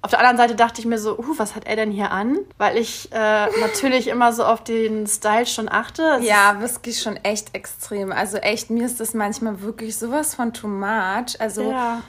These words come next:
Speaker 2: Whisky will da manchmal echt so ein richtig krasses na, nicht mal Insta-Model, so
Speaker 1: Nee, das gar nicht.
Speaker 2: Nee,
Speaker 1: Ist eher
Speaker 2: aber so,
Speaker 1: so
Speaker 2: na, so Styler, so wie Afroamerikaner, die halt so mega geilen Style haben mit geilen Socken und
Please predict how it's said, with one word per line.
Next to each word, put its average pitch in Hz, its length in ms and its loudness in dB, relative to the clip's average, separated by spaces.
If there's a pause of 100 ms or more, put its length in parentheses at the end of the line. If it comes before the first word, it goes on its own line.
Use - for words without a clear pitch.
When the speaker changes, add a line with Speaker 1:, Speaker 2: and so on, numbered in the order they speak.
(100)
Speaker 2:
Whisky 247 680 -4
will 247 120 0
da 233 120 2
manchmal 226 440 -2
echt 247 200 -6
so 220 100 -6
ein 214 60 -4
richtig 247 400 -8
krasses 226 680 -6 (240)
na, 202 220 -10
nicht 233 240 -2
mal 262 200 2
Insta-Model, 254 800 0
so 214 260 -4 (260)
Speaker 1:
Nee, 220 160 -6
das 240 280 -2
gar 269 300 8
nicht. 285 140 6
Speaker 2:
Nee, 277 80 4 (100)
Speaker 1:
Ist - 80 4
eher 269 60 8
Speaker 2:
aber 285 140 6
so, 277 80 4
Speaker 1:
so 277 300 8
Speaker 2:
na, 269 140 6
so 262 120 -2
Styler, 262 680 2
so 233 220 -4
wie 247 100 -4
Afroamerikaner, 247 960 -2
die 247 180 -2
halt 247 160 -4
so 226 100 -6
mega 262 420 2
geilen 240 300 0
Style 254 540 0
haben 262 200 -2
mit 233 440 -8
geilen 233 360 -2
Socken 240 600 -4
und 220 180 -8